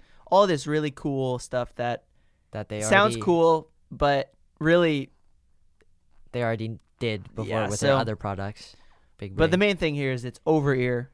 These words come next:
Speaker 1: It goes over ear, kinda like what Ian and I are wearing now.
Speaker 2: Except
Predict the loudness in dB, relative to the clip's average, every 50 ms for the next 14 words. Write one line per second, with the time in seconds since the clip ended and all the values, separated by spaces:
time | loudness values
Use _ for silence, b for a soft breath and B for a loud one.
0 | -12 -10 -8 -2 2 4 4 4 4 4 2 2 0 -4 -4 -4 -4 -2 -4 -4
1 | -6 _ _ _ _ -8 -6 -6 -4 -2 -2 -2 -4 -4 _ _ -20 _ _ _
2 | -8 -6 -4 -4 -6 -6 -8 -8 -8 -6 -6 -6 -6 -6 -6 -6 -6 -8 -8 -8
3 | -10 -10 -12 -12 -14 -16 -18 -20 -20 _ _ _ _ -14 -12 -8 -8 -10 -10